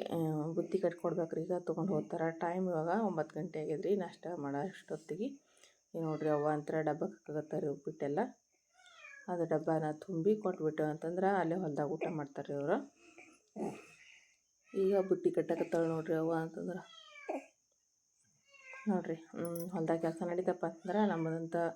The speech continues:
ಅವ್ರ ಈ ರೀತಿ ಕೆಲಸ ಎಲ್ಲ ಚಾಲು ಆಗ್ಬಿಡ್ತಾವ್ರಿ. ಹ್ಮ್, ಇಷ್ಟು ದಿವ್ಸ ಏನೋ ಕೆಲಸ ಇರಲಿಲ್ಲ ರೀ ಮತ್ತೆ ಹೊಲ್ದಾಗ, ಈಗ ಮತ್ತೆ ಚಾಲು ಆಗ್ಬಿಟ್ಟವ್ರಿ. ತೊಗರಿಗೆ ಗೊಬ್ಬರ ಕಟ್ಟಕತ್ತಾರ ರೀ ಇವತ್ತು. ಆರ್ಸ್ಲಿಕ್ಕ ಈ ರೀತಿ ನಾಷ್ಟ ಮಾಡಿ ಕಟ್ಟಕತ್ತಿರೋದ್ರಿ.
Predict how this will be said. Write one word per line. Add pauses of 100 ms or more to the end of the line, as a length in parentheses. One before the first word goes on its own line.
(540)
ಅವ್ರ (200)
ಈ
ರೀತಿ
ಕೆಲಸ
ಎಲ್ಲ
ಚಾಲು
ಆಗ್ಬಿಡ್ತಾವ್ರಿ. (720)
ಹ್ಮ್,
ಇಷ್ಟು
ದಿವ್ಸ
ಏನೋ
ಕೆಲಸ
ಇರಲಿಲ್ಲ
ರೀ
ಮತ್ತೆ
ಹೊಲ್ದಾಗ, (260)
ಈಗ
ಮತ್ತೆ
ಚಾಲು
ಆಗ್ಬಿಟ್ಟವ್ರಿ. (540)
ತೊಗರಿಗೆ
ಗೊಬ್ಬರ
ಕಟ್ಟಕತ್ತಾರ
ರೀ
ಇವತ್ತು. (800)
ಆರ್ಸ್ಲಿಕ್ಕ (840)
ಈ
ರೀತಿ
ನಾಷ್ಟ
ಮಾಡಿ
ಕಟ್ಟಕತ್ತಿರೋದ್ರಿ.